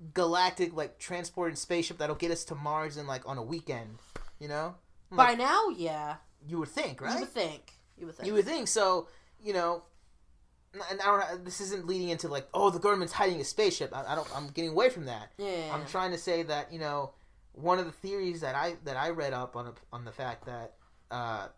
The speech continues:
Speaker 1: that, <clears throat> that we haven't gone back to the moon is because during that space tra-, that space, uh,
Speaker 2: The
Speaker 1: space travel
Speaker 2: voyage.
Speaker 1: to the moon,
Speaker 2: The
Speaker 1: the
Speaker 2: voyage.
Speaker 1: voyage to that moon,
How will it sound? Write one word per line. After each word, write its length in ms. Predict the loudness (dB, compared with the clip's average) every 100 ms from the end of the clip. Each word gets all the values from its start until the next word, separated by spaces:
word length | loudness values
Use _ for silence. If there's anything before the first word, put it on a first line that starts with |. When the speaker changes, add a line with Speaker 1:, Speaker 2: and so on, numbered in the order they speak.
| -8
Speaker 1:
that, 300 | -6 -6 -10 -20 _ _ -2
<clears throat> 0 | 0 0 -4 -10 -8
that 360 | -6 -4 -8 -14 -20 -20 _ -10
we 60 | -4
haven't 140 | -2 0
gone 140 | 0
back 220 | 0 0
to 80 | -6
the 100 | -10
moon 340 | -4 -2 -2 -4
is 120 | -12
because 460 | -8 -6 -6 -8
during 320 | -6 -4 -4 -4
that 220 | -6 -8
space 380 | -8 -6 -6 -6
tra-, 240 | -10 -8 -8
that 160 | -8
space, 520 | -8 -6 -6 -6 -14 -10
uh, 220 | -10 -10 -14 -20 _ -20 _ _ _ _
Speaker 2:
The 60 | -8
Speaker 1:
space 220 | 4 6
travel 260 | 8 8 8
Speaker 2:
voyage. 20 |
Speaker 1:
to 40 | 4
the 80 | 2
moon, 320 | 2 0 -2 -10
Speaker 2:
The 60 | -2
Speaker 1:
the 60 | 0
Speaker 2:
voyage. 280 | 2 6
Speaker 1:
voyage 300 | 6 6 -2 -2
to 80 |
that 240 | 0 0 0
moon, 380 | -2 -2 -4